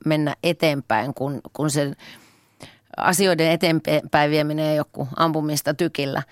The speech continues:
Mutta kyllä mä sanon, että jos se valmentaja tietää, mitä se tahtoo ja mitkä on ne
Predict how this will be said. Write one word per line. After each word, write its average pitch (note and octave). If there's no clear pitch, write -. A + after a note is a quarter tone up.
Mutta D#3+
kyllä F#3+
mä G3
sanon, F#3+
että E3+
jos E3+
se F3
valmentaja D#3+
tietää, D3
mitä C#3+
se C#3+
tahtoo D3
ja D3
mitkä C#3+
on C#3+
ne C#3